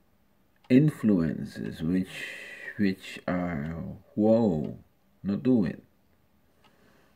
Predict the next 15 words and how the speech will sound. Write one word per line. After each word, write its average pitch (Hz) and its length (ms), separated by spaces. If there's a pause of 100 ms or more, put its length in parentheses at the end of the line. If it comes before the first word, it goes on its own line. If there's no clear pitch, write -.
(160)
Not 107 320
let 87 240
it 82 120 (100)
happen, - 480
please. - 500 (2500)
Because 107 680 (1120)
those 98 400
influences 95 880
will 113 220
gonna 104 280
get 107 300
you 110 100
once 117 320
a 107 60
time 104 560